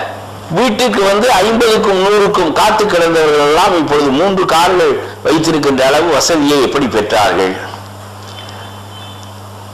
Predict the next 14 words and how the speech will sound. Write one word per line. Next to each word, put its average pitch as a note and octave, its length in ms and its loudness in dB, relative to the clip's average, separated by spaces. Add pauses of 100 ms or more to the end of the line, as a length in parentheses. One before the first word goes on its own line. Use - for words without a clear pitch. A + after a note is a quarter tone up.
(140)
திமுக C#3 600 0
இந்த A2 200 0
கணக்கை C3 380 0
வெளியே C3 380 2
சொல்ல A#2 260 2
வேண்டும், A2 320 0
கணக்கை A2 380 -2
கொடுக்க B2+ 340 -2
வேண்டும் G#2 340 0
என்று C#3+ 260 -2
கணக்கு E3 540 0
கேட்டு, D#3 320 0
அதனுடைய C3+ 440 2
அடிப்படையில் C#3 640 0